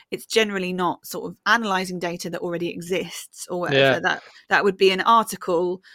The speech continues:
Speaker 1: or a
Speaker 2: Yeah.
Speaker 1: report or something like that. Okay, so, uh,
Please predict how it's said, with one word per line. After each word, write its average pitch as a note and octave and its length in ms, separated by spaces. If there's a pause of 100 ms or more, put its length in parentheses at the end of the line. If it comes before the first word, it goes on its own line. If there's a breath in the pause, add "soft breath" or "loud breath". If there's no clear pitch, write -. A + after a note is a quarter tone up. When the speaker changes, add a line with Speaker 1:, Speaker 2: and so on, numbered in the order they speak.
(220 loud breath)
Speaker 1:
or F3+ 240
a F3 60
Speaker 2:
Yeah. A2+ 100
Speaker 1:
report F#3+ 380
or F3+ 40
something E3+ 280
like E3+ 180
that. E3 300 (560 loud breath)
Okay, C4+ 120
so, - 300
uh, G3 280